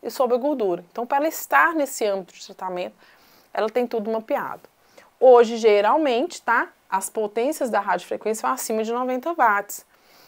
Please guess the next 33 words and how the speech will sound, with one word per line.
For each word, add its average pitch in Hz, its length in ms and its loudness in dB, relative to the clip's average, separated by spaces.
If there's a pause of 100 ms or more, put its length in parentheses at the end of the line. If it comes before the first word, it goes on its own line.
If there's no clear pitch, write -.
(140)
A - 80 -2
história 262 460 4
da 240 140 0
radiofrequência, 214 800 -4
ela 185 180 -4
cresceu 196 400 -6
muito 233 420 -4
no 180 140 -6
âmbito 165 320 -12
de 165 100 -16
estética, - 560 -12
né? 180 200 -10
Antigamente, 196 500 -6
a 277 40 -2
gente 285 200 -6
tinha 254 240 -6
radiofrequências 254 800 -8 (420)
com - 160 -4
potências 269 600 2
bem 233 320 0
baixinhas. 170 720 -4 (500)
Foi 226 200 2
aumentando, 247 640 2
até 233 220 -2
mesmo 190 400 -4
pela 185 200 -6
característica 170 640 -8
dos 160 140 -6
equipamentos, 202 720 -2
a 180 80 0
segurança 196 600 -4
dos 175 160 -10
resultados. 175 760 -2